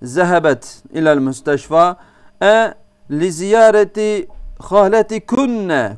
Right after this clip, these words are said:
künneyi gördüm, yani muhataba çoğul bayanlardır. Ya benati, ey kız, kızlarım anlamındadır benati. Dolayısıyla entünne, olacak. E zehebtunne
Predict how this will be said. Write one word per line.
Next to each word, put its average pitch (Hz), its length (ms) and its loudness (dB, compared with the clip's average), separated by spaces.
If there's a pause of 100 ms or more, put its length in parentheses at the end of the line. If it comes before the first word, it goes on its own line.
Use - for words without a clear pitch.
künneyi 196 560 -4
gördüm, 190 560 0
yani 160 360 -4
muhataba 170 880 0 (280)
çoğul 175 560 0
bayanlardır. 156 760 2 (360)
Ya 165 480 2
benati, 156 720 0
ey 175 300 2
kız, - 600 -8 (120)
kızlarım 147 500 2 (260)
anlamındadır 135 640 -4
benati. 131 560 -4 (380)
Dolayısıyla 175 500 -2
entünne, 156 460 -4 (380)
olacak. 143 480 -2 (200)
E 202 320 -2
zehebtunne 180 1000 -2